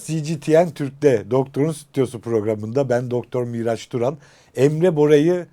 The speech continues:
davet ettik. O da teşekkür ediyoruz ona geldi. Burada kaç haftadır doktorlar, bazen sanatçılar olabiliyor. Çok önemli bir konuda konuşacağız. Çünkü doktorlarla bile konuştuğumuz bir konu daha var.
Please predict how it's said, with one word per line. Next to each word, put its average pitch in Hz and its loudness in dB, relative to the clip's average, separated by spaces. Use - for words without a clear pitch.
davet 123 4
ettik. 143 -8
O 120 -4
da 147 2
teşekkür 120 -10
ediyoruz 120 -4
ona 175 -6
geldi. 113 -2
Burada 160 2
kaç 165 -2
haftadır 127 -4
doktorlar, 101 -4
bazen 123 0
sanatçılar 110 -6
olabiliyor. 110 -4
Çok 214 0
önemli 151 0
bir 165 -6
konuda 131 -4
konuşacağız. 101 -8
Çünkü 156 -10
doktorlarla 160 0
bile 127 -4
konuştuğumuz 143 -10
bir 160 -8
konu 147 -6
daha 131 0
var. 160 -8